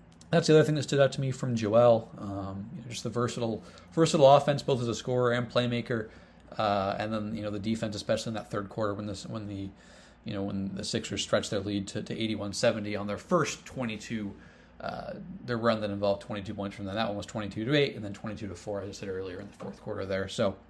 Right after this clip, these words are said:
uh, good game from Joel. Uh, obviously, I'd imagine he'll be very good as well in, uh,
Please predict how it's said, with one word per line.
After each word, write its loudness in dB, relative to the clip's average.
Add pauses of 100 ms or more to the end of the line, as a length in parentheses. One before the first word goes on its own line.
(540)
uh, 4
good 10
game 8
from 0
Joel. 6 (600)
Uh, 2
obviously, 2
I'd 4
imagine 0
he'll -2
be -4
very 2
good -2
as -4
well 2
in, -6 (380)
uh, -4